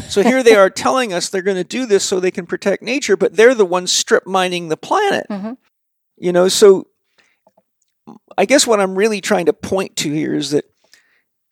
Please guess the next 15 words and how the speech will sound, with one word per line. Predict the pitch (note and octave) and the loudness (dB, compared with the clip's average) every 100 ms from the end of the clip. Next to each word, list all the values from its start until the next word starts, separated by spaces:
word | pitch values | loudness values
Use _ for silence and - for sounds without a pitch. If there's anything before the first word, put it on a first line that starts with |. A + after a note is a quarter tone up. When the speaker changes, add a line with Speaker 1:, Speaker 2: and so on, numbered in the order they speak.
| _ _ _ _ _ - | _ _ _ _ _ -2
Speaker 1:
one | F3+ | 2
of | B3 | 4
their | F#3 | 4
tactics | - B3 C4 C#4 E3 - | 2 0 2 0 -4 -6
is | D#3 - D3+ | -8 -8 -6
to | D3 | -6
divide | D3+ C3+ E3 F3 E3+ | -4 0 4 4 4
and | C3+ B2 | 0 -8
conquer, | - A3 G3+ F3+ - | -4 -2 -2 -4 -10
and | A2 | -10
people | - A2+ - | -6 -6 -2
are | C#3+ | -2
falling | C#3 F#3 F#3 D3+ A2+ | 0 4 4 4 -2
for | - G2+ | -10 -10
it. | - | -10